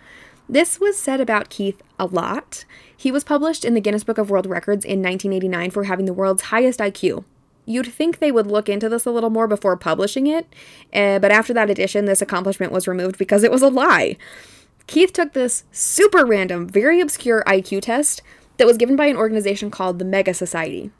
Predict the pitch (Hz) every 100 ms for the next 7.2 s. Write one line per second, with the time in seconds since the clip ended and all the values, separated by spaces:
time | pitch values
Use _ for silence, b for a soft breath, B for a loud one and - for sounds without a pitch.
0 | b b - 240 277 285 311 339 - 330
1 | 330 285 214 208 - - 220 190 185 180
2 | 196 214 220 - 226 226 - 202 190 185
3 | 185 190 185 - 202 196 214 214 233 226
4 | 196 196 190 185 175 175 196 190 185 180
5 | 175 180 202 196 - 185 - 202 196 208
6 | 208 202 180 180 - - 254 - 349 247
7 | 185 -